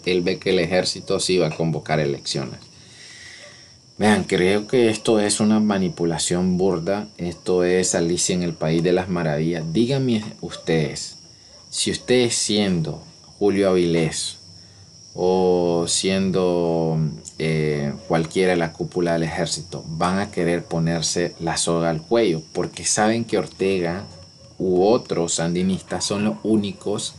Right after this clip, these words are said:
que les darían impunidad. ¿Ustedes creen que el ejército va a querer convocar a elecciones libres sabiendo de que un nuevo gobierno va a pedir justicia? Y no es un nuevo gobierno, el pueblo. Y a los primeros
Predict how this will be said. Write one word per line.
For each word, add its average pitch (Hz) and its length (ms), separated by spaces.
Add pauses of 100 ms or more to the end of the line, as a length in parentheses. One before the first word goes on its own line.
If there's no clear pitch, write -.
que 98 100
les 92 180
darían 85 320
impunidad. 85 680 (1000)
¿Ustedes 104 400
creen 104 280
que 98 100
el 92 80
ejército 90 560
va 92 80
a 90 80
querer 90 320
convocar 90 520
a 90 100
elecciones 87 580
libres 92 580 (260)
sabiendo 98 800
de 98 200
que 90 200
un 113 260
nuevo 107 320
gobierno 90 760 (920)
va 90 140
a 85 80
pedir 95 260
justicia? 87 640
Y 82 100
no 95 160
es 139 160
un 110 140
nuevo 113 240
gobierno, 92 480
el 76 100
pueblo. 110 460 (440)
Y 98 120
a 92 60
los 92 160
primeros 95 800